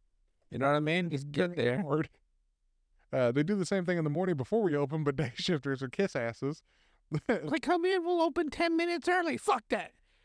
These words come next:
Speaker 1: You gotta set a precedent. If you, if you cave, we all cave. <laughs>
Speaker 2: And are one hundred percent committed to the store,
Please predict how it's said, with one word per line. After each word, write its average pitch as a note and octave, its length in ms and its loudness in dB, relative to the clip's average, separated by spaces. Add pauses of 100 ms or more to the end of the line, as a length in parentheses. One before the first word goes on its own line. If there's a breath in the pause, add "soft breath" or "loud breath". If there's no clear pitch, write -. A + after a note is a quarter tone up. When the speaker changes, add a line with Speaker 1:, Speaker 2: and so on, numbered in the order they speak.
(120)
Speaker 1:
You G#3 80 -4
gotta F#3+ 140 0
set G#3 180 0
a F3 60 -2
precedent. G3 480 -4 (680)
If D3 120 -4
you, G3+ 180 0
if G3 140 -2
you B3 100 2
cave, B3 300 -2
we B3 140 0
all C4 140 4
cave. G#3 440 -2 (420 soft breath)
<laughs> G#3+ 460 -4 (500)
Speaker 2:
And D3 240 2
are C#3 140 4
one D#3+ 200 2
hundred F3+ 220 2
percent D3 300 -2
committed C#3+ 340 -2
to B2+ 60 0
the A#2 100 -2
store, E3 440 0